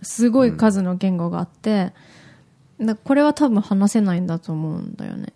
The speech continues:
Speaker 1: 英語はでもみんな話せるもんね。だからなんでディープフェイクにしたのかわかんないけど、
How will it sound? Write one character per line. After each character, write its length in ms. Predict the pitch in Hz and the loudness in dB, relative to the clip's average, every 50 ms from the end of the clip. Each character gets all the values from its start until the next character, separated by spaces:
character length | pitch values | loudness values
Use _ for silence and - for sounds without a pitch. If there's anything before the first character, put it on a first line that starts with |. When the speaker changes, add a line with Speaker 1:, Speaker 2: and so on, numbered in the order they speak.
| _ - | _ 2
Speaker 1:
英 180 | 233 269 320 | 2 4 4
語 120 | 349 359 392 | 4 2 2
は 80 | 403 403 | 0 0
で 80 | 453 | -2
も 120 | 392 226 196 | -2 0 2
み 160 | 202 202 214 | 2 2 2
ん 60 | 254 | 2
な 80 | 285 294 | 2 2
話 280 | 269 247 247 262 - | 2 2 0 0 0
せ 100 | 311 285 | 0 0
る 80 | 254 208 | 0 0
も 180 | 190 175 160 | -2 -2 -4
ん 100 | 160 160 170 | -4 -2 -2
ね。 180 | 180 185 - - _ _ _ _ _ _ _ _ - - - | 0 -2 -2 -4 _ _ _ _ _ _ _ _ -16 -10 -10
だ 80 | 220 | -6
か 100 | - 208 | -4 -2
ら 40 | 190 | 0
な 160 | 196 226 247 240 | 0 2 2 2
ん 80 | 214 | 2
で 160 | 180 170 - - _ _ _ _ _ _ _ _ _ _ _ _ _ _ _ _ _ | 0 -2 -4 -8 _ _ _ _ _ _ _ _ _ _ _ _ _ _ _ _ _
デ 120 | - 208 | -4 -2
ィ 40 | 208 196 | -2 -2
ー 20 | |
プ 60 | - | -2
フ 120 | - - 208 | -2 -2 -2
ェ 20 | |
イ 40 | 202 | -2
ク 100 | - 190 | 0 -4
に 40 | 190 | -4
し 40 | - | -4
た 80 | - 180 | -4 -6
の 80 | 180 | -6
か 80 | - 175 | -6 -6
わ 80 | 180 - | -8 -4
か 160 | - 202 202 | -4 -2 0
ん 60 | 190 | 0
な 80 | 185 175 | 0 -2
い 40 | |
け 160 | 180 - 180 170 | -4 -4 -4 -4
ど、 220 | 170 165 - | -4 -4 -6